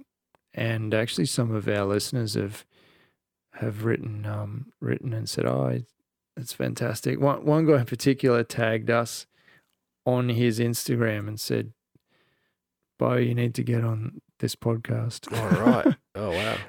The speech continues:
Speaker 1: Um, but yeah, he's, he's a top guy. He's done a whole bunch of extreme stuff, like paddled, um, around a large chunk of Africa in the ocean, uh,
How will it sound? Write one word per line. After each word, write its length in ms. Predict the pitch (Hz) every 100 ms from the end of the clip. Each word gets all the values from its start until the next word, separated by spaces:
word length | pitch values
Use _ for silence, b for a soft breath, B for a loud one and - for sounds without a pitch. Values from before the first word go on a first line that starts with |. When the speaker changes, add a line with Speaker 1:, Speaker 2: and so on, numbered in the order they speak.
| - 240
Speaker 1:
Um, 800 | 127 123 120 120 117 117 110 - - _ _
but 220 | 135 135
yeah, 160 | 135 139
he's, 180 | 151 143
he's 240 | 135 147
a 40 | 139
top 240 | 185 123
guy. 440 | 127 123 120 120 - - _ _ _
He's 340 | 156 135 131 -
done 200 | 147 135
a 160 | 120 -
whole 240 | 120 143
bunch 340 | 139 127 120 -
of 160 | 120
extreme 880 | 117 - - - 123 120 123 123 131 - _ B B B -
stuff, 520 | - - 113 - -
like 280 | 113 113 - _ - _ _ -
paddled, 500 | 113 110 107 113 - B B B B B B _ _
um, 680 | 190 - 62 60 58 - 117 - _ - -
around 520 | 120 117 113 110 113
a 60 | 113
large 420 | 113 110 113 -
chunk 280 | - 113 113
of 260 | 113 - -
Africa 640 | 117 113 - 120 - 110 113 -
in 160 | 120
the 140 | 117 113
ocean, 720 | 113 113 - 123 123 120 - -
uh, 480 | 127 - 60 58